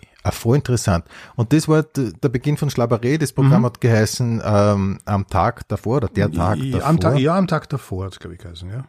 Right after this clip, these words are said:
Speaker 2: ja.
Speaker 1: Mhm. Und, ähm,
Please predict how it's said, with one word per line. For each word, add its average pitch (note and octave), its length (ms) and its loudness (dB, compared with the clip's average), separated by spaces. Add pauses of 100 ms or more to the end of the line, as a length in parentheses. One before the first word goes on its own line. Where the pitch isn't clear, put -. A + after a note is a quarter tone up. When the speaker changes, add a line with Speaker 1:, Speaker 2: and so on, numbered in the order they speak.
Speaker 2:
ja. A2 180 -12 (160)
Speaker 1:
Mhm. B2 480 2 (560)
Und, C3+ 360 0 (280)
ähm, A#2+ 480 0